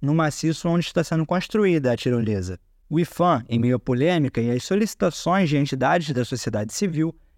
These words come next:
iniciou um processo administrativo no dia dezoito para analisar a situação.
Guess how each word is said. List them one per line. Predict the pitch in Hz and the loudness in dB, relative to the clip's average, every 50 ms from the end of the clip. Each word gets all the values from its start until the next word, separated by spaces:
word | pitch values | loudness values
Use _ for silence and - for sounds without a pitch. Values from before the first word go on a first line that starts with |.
| - - | -10 -2
iniciou | 180 185 208 214 - - - 190 190 196 | 0 2 2 0 0 0 0 2 2 4
um | 208 | 2
processo | 196 - 180 170 - - 160 165 - - 170 | 2 2 0 0 0 0 -2 -2 0 0 0
administrativo | 160 170 165 180 185 180 185 175 - - 185 185 175 - - 180 185 180 151 | 0 2 2 2 2 2 0 0 -2 0 0 0 0 -2 -2 0 0 2 2
no | 139 143 143 139 | 2 0 0 0
dia | 131 143 160 | 0 0 0
dezoito | 160 160 151 139 143 143 131 117 98 - - _ _ - | 0 -2 -4 -2 0 2 2 0 -2 -6 -14 _ _ -2
para | 117 123 131 | 0 2 2
analisar | 123 120 123 127 139 139 117 110 120 131 | 2 2 2 2 2 0 0 0 0 0
a | 143 | 0
situação. | 135 - - - 151 151 156 - - 113 101 92 | -2 -4 -4 -2 0 0 0 -2 -4 -6 -6 -6